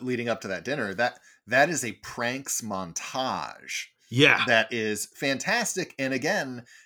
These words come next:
Speaker 1: gets us some, uh, red herring clues as well, because, uh,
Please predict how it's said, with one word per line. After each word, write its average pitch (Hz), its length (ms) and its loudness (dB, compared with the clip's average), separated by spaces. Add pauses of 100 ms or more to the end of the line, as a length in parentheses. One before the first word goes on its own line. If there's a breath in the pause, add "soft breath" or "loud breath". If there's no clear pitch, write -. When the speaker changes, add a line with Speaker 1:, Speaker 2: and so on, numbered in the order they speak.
(140 soft breath)
Speaker 1:
gets 127 280 0
us 120 320 2
some, 113 460 -4
uh, 101 380 -2
red 113 220 2
herring 131 320 -2
clues 113 300 -8
as 92 120 -14
well, 165 240 2
because, 104 460 -6
uh, 95 260 -2